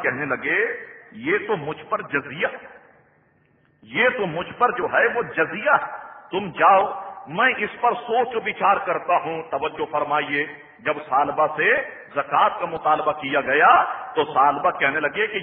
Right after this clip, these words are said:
یہ تو مجھ پر ایک قسم کا ٹیکس لگایا جا رہا ہے، ٹیکس لگایا جا رہا ہے، ابھی تم لوگ جاؤ، میں ذرا اس پر سوچ و بچار کرتا ہوں۔ اب جب حضور کریم علیہ الصلوۃ والسلام کے وہ دو غلام مایوس ہو کر حضور کریم علیہ الصلوۃ والسلام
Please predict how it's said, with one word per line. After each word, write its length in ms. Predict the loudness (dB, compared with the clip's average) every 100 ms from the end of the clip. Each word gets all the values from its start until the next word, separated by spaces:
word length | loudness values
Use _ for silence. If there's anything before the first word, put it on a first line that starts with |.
| 0
یہ 140 | -2 0
تو 80 | -4
مجھ 220 | -6 -4
پر 100 | -2
ایک 240 | 0 -2 -4
قسم 240 | -8 -8
کا 140 | -6 -4 0
ٹیکس 240 | 0 2
لگایا 360 | 4 8 8 6
جا 160 | 2
رہا 140 | -2 -6
ہے، 100 | -16 -20 -20 _ _ _
ٹیکس 260 | 4 4 4
لگایا 380 | 4 6 6 4
جا 140 | 0
رہا 60 | 0
ہے، 100 | -4
ابھی 180 | -6 -6 -6
تم 120 | -6
لوگ 200 | -6 -2
جاؤ، 320 | 2 4 4 2 -4 -14 -10
میں 180 | -2 -2 2
ذرا 160 | 0 0
اس 200 | -4 -4
پر 120 | -4 -4
سوچ 240 | -4 -6 -6
و 60 |
بچار 360 | -8 -4 0 0 0
کرتا 280 | -6 -2 -2 -2
ہوں۔ 220 | -4 -6 -10 -18 -2
اب 200 | -2 0
جب 120 | -4 -4
حضور 380 | -6 -4 -2 -2
کریم 260 | -4 -6 -6
علیہ 120 | -6
الصلوۃ 420 | 0 4 4 2
والسلام 420 | -6 -4 2 2 2
کے 80 | -4 -6
وہ 80 | -6 -6
دو 100 | -6
غلام 280 | -2 0 2 0 -8 -16 -10 0
مایوس 520 | 0 0 -4 -8 -4
ہو 100 | -4
کر 160 | -2 -2
حضور 300 | -4 -6 -4 -2
کریم 260 | -2 -2 -4
علیہ 120 | -4
الصلوۃ 340 | 2 2 2 0
والسلام 380 | -6 0 0